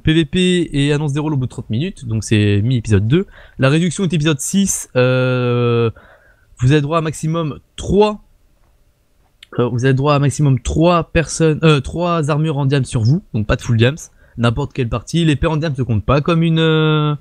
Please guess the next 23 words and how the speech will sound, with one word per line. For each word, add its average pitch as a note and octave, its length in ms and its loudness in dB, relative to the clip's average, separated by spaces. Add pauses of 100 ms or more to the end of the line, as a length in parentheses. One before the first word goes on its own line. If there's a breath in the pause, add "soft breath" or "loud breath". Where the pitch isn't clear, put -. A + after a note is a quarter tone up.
(380 soft breath)
comme C#3 160 4
une, C#3 180 2
euh, A#2 400 0 (1120 soft breath)
j'en - 160 -4
perds F#2 140 0
mes G2+ 100 2
mots, G#2 140 2
comme A2+ 280 2
une, G#2 200 2
euh, - 260 -2
partie - 300 -2
en A#2+ 60 2
diamant. G#2+ 240 0 (1040)
Vous - 80 -6
pouvez G#2+ 180 0
très A#2 140 -2
bien A2+ 120 2
faire. D3 300 0 (460 loud breath)
Euh, C3+ 420 4
Fire F3+ 380 2
Aspect F#3 380 -6 (100)
et D3+ 100 -6
Flame, E3 580 -2